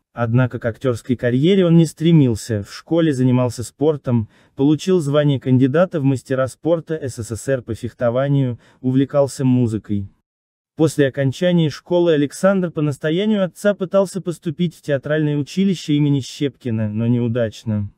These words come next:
Вернувшись из Москвы, он поступил на факультет физкультуры Ферганского государственного педагогического института.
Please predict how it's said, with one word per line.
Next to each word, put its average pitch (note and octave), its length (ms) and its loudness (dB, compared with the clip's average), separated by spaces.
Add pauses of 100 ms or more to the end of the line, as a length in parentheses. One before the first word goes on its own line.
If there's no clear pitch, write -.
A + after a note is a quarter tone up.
(120)
Вернувшись D#3 600 0
из D3+ 100 0
Москвы, E3+ 600 2 (180)
он F#3+ 180 2
поступил G#3 540 0
на F#3+ 120 2
факультет E3+ 540 -2
физкультуры F3 720 -2
Ферганского D#3 760 -2
государственного C#3 920 0
педагогического A#2+ 880 -2
института. A2 760 -4